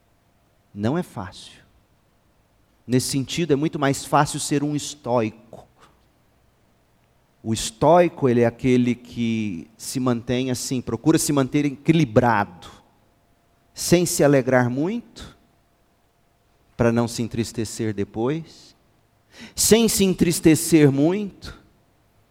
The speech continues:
pra não perder a alegria. Na prática, é muito mais fácil tentar ser um estoico. Mas a Bíblia nos chama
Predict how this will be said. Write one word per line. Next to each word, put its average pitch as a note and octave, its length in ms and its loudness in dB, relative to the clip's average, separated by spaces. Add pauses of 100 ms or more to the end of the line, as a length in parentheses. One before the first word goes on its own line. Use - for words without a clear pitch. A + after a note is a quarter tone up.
(240)
pra A#2+ 120 0
não A#2+ 160 0
perder A2+ 400 0
a G#2+ 40 -2
alegria. F2+ 580 -6 (1600)
Na C#3+ 160 2
prática, F3+ 680 2
é D#3+ 80 6
muito D#3+ 400 -2
mais C#3+ 300 0
fácil C#3+ 560 0
tentar A#2 400 -2
ser A#2+ 200 -2
um A2+ 120 -4
estoico. - 1120 -4 (1900)
Mas A#2 160 0
a A#2+ 60 4
Bíblia C#3+ 260 0
nos D3 160 -2
chama B2 480 -2